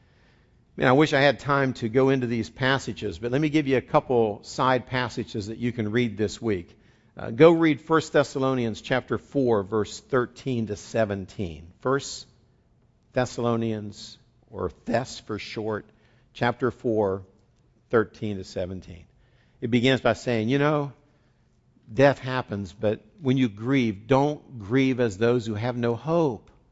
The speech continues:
but grieve as those who know what's coming.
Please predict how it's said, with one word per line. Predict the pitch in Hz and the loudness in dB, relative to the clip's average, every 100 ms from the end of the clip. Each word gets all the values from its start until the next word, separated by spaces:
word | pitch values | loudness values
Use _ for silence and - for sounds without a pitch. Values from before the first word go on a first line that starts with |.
| _ _ _ _ _ _ | _ _ _ _ _ _
but | - 95 | -14 -6
grieve | 113 156 175 | 2 4 4
as | 143 104 | 2 2
those | 143 151 135 | 2 2 2
who | 127 | -2
know | 113 143 | 0 2
what's | 143 135 - | 2 0 -4
coming. | - 165 175 143 95 | -6 -4 -2 -2 -4